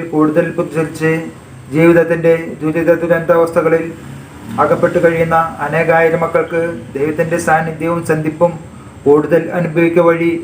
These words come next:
ആത്മീയ വിശുദ്ധിയും ദൈവശക്തിയും കൈവരിക്കുവാൻ ഞങ്ങളുടെ കുടുംബങ്ങളെ ഇടയാക്കണമേ. അമ്മേ, പരിശുദ്ധ അമ്മേ,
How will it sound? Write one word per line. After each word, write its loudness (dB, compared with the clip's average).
ആത്മീയ -2
വിശുദ്ധിയും 0
ദൈവശക്തിയും 2
കൈവരിക്കുവാൻ 2
ഞങ്ങളുടെ 4
കുടുംബങ്ങളെ 0
ഇടയാക്കണമേ. 0
അമ്മേ, -2
പരിശുദ്ധ 0
അമ്മേ, -2